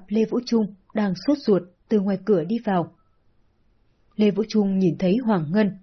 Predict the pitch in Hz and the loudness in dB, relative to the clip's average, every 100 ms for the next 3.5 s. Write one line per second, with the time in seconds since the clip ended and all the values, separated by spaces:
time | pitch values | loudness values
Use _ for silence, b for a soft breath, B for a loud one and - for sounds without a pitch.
0 | _ - 185 240 240 220 - 156 - - | _ 0 0 0 0 0 0 -2 -2 -6
1 | 143 - 254 269 - _ _ _ _ _ | -6 -4 -4 -4 -16 _ _ _ _ _
2 | 233 202 190 190 247 - 277 208 196 277 | -6 -2 0 -2 -6 -4 -2 -2 -4 -2
3 | 226 180 - 190 | -4 -4 -6 -6